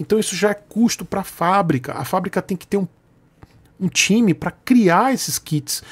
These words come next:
pra separar o kit. É custo pra fábrica. Pense que lá na China, quando eles fazem os kits, ou lá em, é, é, na China, na Índia, lá em, em,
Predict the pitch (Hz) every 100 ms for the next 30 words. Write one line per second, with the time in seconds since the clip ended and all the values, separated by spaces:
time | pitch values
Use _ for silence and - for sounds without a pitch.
0 | - - 180 180 - - 220 190 185 233
1 | 240 - - 151 135 - - - _ -
2 | 240 262 247 - 156 139 - 139 127 113
3 | - - - - - 254 254 - - 247
4 | - _ _ _ - - 269 220 220 226
5 | 233 190 - - 180 180 185 190 202 208
6 | 180 - 151 151 135 147 147 - - -
7 | 156 151 - - 170 - - - - _
8 | _ _ _ _ _ 175 185 165 226 220
9 | 196 165 139 117 127 - 156 143 131 135
10 | 135 131 165 208 - 233 214 143 160 165
11 | 180 180 131 127 117 - - - 156 170
12 | 190 165 135 - 151 147 135 139 147 131
13 | 123 120 127